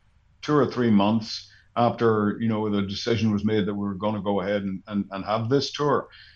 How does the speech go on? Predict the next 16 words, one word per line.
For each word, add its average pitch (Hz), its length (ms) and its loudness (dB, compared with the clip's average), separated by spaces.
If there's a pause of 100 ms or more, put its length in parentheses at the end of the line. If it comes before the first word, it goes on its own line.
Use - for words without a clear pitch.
(160)
Uh, 110 320 2
it 127 60 0
was 120 180 2
an 127 80 4
extraordinary 123 960 2
job, 98 460 -2
just 135 220 -6
a 117 80 0
friggin' 120 420 0
miracle 117 540 4
by 110 140 -2
the 104 140 -4
special 131 480 2
forces 117 560 0
of 95 160 -4
broadcasting. 104 800 0